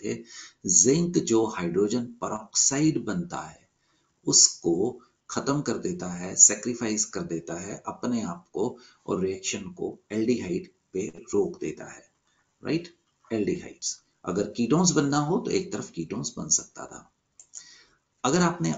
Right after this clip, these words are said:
oxidative ओजोनोलाइसिस की तो आपका reaction aldehyde तक तो जाता है but hydrogen peroxide अब खत्म नहीं होता है, तो आपका reaction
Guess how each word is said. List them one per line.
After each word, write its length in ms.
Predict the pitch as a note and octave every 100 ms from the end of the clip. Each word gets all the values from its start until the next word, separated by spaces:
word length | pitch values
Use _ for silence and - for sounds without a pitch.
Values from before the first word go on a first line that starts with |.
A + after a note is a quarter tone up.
| -
oxidative 720 | C3 - - F3 D#3 - C#3+
ओजोनोलाइसिस 800 | B2+ A#2 A#2+ G#2+ G2+ F#2+ - -
की 360 | - - - - _ _ _ _ _ _ _ -
तो 240 | - - A#2
आपका 340 | B2 - D3
reaction 640 | A#2 F#2 - - D#2+ E2+ - -
aldehyde 560 | G#2+ B2 C#3 B2 A#2
तक 140 | A2+ -
तो 100 | F2
जाता 360 | E2+ - - A#2+
है 300 | B2+ F#3 - _ _ -
but 180 | A2+ -
hydrogen 540 | - G2 A2 E3+ F3 -
peroxide 480 | A#2 - - E3+ - -
अब 220 | C#3 -
खत्म 320 | - - C#3+ C3
नहीं 300 | G2+ F#2+ F2
होता 260 | F2 F2
है, 160 | D#2 - _ _ _ _ _ _ _
तो 240 | - - -
आपका 380 | B2 C3 - F3
reaction 880 | B2 G2 G2+ - - D#2+ D#2 -